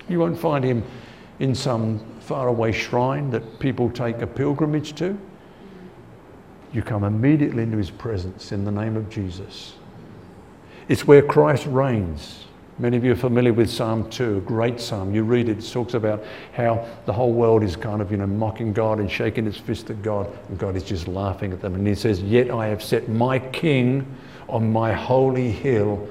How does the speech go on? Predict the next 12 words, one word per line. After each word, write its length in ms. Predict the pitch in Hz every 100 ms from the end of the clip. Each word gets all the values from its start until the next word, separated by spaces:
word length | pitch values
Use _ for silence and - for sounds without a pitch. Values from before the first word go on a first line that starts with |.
| -
of 240 | - 92 82
Zion." 640 | 78 - 98 101 76 71 - - - - - - - - - - - -
Well, 80 | 110
the 60 | 92
Lord 260 | 113 139
of 40 | 98
hosts 380 | 131 127 127 113
will 160 | 101
reign 800 | 95 104 151 175 156 104 71 - - - - - - 110
on 180 | 101
Mount 260 | 104 107 107
Zion 540 | 92 110 107 95 90